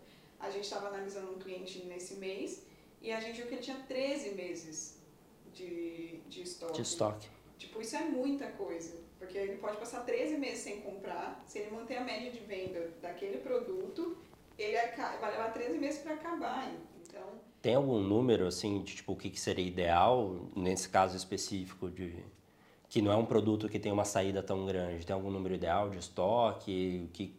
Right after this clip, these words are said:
Speaker 2: que racional que a gente usa pra, pra passar uma,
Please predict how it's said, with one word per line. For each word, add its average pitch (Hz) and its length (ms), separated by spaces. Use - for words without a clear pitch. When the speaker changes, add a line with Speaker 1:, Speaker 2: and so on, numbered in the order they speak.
Speaker 2:
que - 180
racional 107 600
que 120 100
a 107 60
gente 107 260
usa 98 240
pra, 95 240
pra 90 120
passar 90 340
uma, 90 340